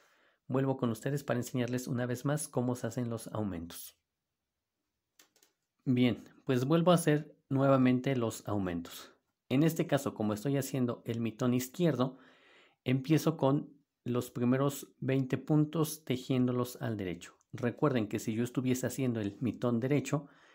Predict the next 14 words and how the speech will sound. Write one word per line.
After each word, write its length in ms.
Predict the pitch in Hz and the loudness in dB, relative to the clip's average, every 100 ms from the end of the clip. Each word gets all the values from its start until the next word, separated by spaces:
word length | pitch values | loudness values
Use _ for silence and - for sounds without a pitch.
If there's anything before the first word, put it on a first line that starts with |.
| _ _ _ | _ _ _
pues 220 | 135 123 | -4 -2
empiezo 480 | 131 117 117 - 120 | -2 -2 -4 -2 -4
con 240 | 101 92 | -2 -4
cuatro 320 | - 107 107 113 | -4 -6 -4 0
derechos, 580 | 143 135 - 143 143 - | 0 0 -2 -8 -8 -8
dos 260 | 107 98 | -6 -4
revés, 500 | 113 120 147 151 - - | -2 0 0 -2 -8 -6
ocho 320 | 95 - 107 | -6 -4 -4
derechos, 540 | 120 139 139 151 - - | -2 -2 -2 -8 -6 -6
dos 220 | 98 - | -6 -4
revés, 360 | 117 143 143 | -4 -2 -6
cuatro 400 | - - 98 113 | -10 -10 -6 -4
derechos. 540 | 98 82 - - - _ _ _ _ _ _ _ _ _ | -4 -6 -10 -20 -20 _ _ _ _ _ _ _ _ _
Porque, 540 | 151 135 151 160 - | -4 0 -2 -2 -8